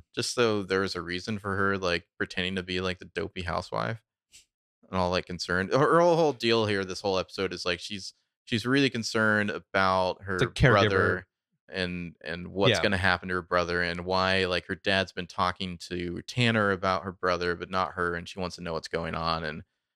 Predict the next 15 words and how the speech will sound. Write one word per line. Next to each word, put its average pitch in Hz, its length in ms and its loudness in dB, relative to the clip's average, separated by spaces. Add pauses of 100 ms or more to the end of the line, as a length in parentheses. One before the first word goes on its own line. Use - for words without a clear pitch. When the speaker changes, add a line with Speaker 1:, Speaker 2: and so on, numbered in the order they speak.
(120)
Speaker 1:
he's 117 180 2
given 135 360 2
her 113 180 2
this 98 180 -2
vague 98 320 2
information 87 720 -4
that, 82 160 -6
like, 82 340 -4 (360)
her 98 80 0
dad's 90 320 2
been 92 80 -8
talking 87 320 -2
without 85 200 -2
a 82 60 -2
lawyer 80 540 -2